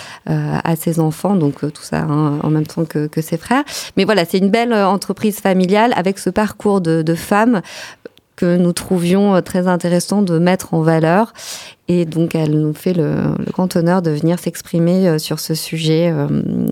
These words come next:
et puis, nous, nous finirons par un, un cocktail, euh, dînatoire. On voulait quelque chose, en, en fait, où, euh,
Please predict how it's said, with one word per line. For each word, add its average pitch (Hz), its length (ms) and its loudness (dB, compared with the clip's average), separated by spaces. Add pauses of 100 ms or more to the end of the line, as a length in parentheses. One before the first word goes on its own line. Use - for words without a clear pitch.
et 156 80 -2
puis, - 240 -4
nous, 156 260 2
nous 151 300 -4
finirons 156 420 0
par 156 240 -2
un, 147 180 0 (260)
un 156 100 2
cocktail, 185 560 0
euh, 151 240 2
dînatoire. 185 800 2
On 156 160 2
voulait 165 300 0
quelque 165 260 0
chose, 196 340 0
en, 160 180 0 (140)
en 156 140 -2
fait, 180 320 -4
où, 165 220 2
euh, 156 100 0